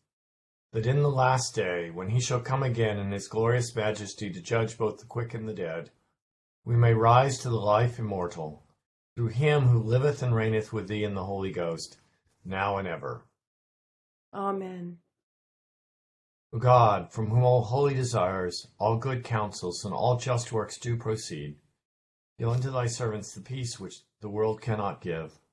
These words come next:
Speaker 1: that our hearts may be set to obey thy commandments, and also that by thee, we, being defended from the fear of our enemies, may pass our time in rest and quietness, through the merits of Jesus Christ our Saviour.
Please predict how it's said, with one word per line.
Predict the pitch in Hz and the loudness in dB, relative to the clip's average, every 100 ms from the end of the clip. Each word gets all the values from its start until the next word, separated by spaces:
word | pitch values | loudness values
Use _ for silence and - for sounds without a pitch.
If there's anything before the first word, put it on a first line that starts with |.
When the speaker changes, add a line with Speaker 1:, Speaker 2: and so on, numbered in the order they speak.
| _ _ _ _ - | _ _ _ _ -4
Speaker 1:
that | 110 | 0
our | 110 | 0
hearts | 101 131 127 - | 4 2 2 -2
may | 131 | -4
be | 113 | -4
set | 113 123 113 | -2 -2 -2
to | 117 95 | -2 -4
obey | 87 104 | -2 0
thy | 113 110 | 2 2
commandments, | 107 98 90 82 82 82 - - _ _ _ _ _ - | 0 -6 -8 -6 -8 -12 -16 -20 _ _ _ _ _ -6
and | 107 | 2
also | 123 123 135 | 4 2 0
that | 117 107 | 2 2
by | 113 104 101 | 2 0 -2
thee, | 95 82 78 - _ _ _ - | -4 -6 -8 -12 _ _ _ 0
we, | 120 127 | 2 4
being | 123 120 | 4 4
defended | 110 - 113 110 | 2 0 0 0
from | - 107 | -2 -4
the | 98 | -4
fear | - 117 117 | -2 2 4
of | |
our | 117 107 | 4 2
enemies, | 101 92 90 85 - _ _ _ | 0 -4 -6 -8 -12 _ _ _
may | 107 | -10
pass | 101 117 123 120 | -2 2 2 2
our | 123 | -2
time | 110 110 101 101 | 0 0 0 -2
in | 90 | -4
rest | 92 95 - | -4 -4 -6
and | 104 | -10
quietness, | - 92 78 76 80 - - _ _ _ - | -4 -2 -2 -6 -12 -14 -20 _ _ _ -6
through | 117 | -2
the | 110 | 0
merits | 113 110 107 | 2 2 0
of | 98 | -6
Jesus | 92 98 101 98 | -8 -8 -8 -10
Christ | - 90 82 - | -2 -2 -2 -6
our | 80 | -10
Saviour. | - 85 80 69 65 | -8 -8 -8 -10 -14